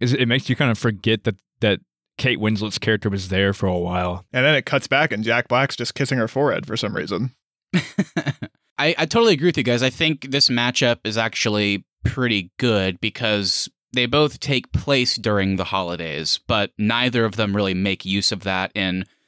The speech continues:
Speaker 3: you know, thinking about last year's movies, for example, which is totally fine. So then it kinda makes it a little bit easier. So it's like, okay, so both take place during the holidays, but I can't really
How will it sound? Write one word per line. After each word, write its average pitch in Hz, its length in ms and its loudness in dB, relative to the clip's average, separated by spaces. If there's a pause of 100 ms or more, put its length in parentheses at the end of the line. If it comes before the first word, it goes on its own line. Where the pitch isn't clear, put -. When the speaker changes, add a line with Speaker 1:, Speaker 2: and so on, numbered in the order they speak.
(400)
Speaker 3:
you 131 100 -2
know, 90 160 -2
thinking 123 300 -4
about 98 260 -2
last 104 340 0
year's - 180 -6
movies, 87 220 -4
for - 160 -4
example, - 440 -8
which - 120 -4
is 170 100 0
totally 135 260 2
fine. 104 300 0
So - 140 0
then 147 160 2
it 139 120 -2
kinda 151 160 2
makes 139 200 0
it 117 60 2
a 120 40 0
little 214 240 2
bit 113 180 -2
easier. 110 560 0
So 120 160 -2
it's 113 100 -2
like, 113 220 0
okay, 120 420 2
so 117 180 4
both 135 260 0
take 117 220 -4
place 120 220 -2
during 113 380 2
the 110 80 0
holidays, 104 520 0
but 101 120 -4
I 101 80 0
can't 107 280 -4
really 101 440 -2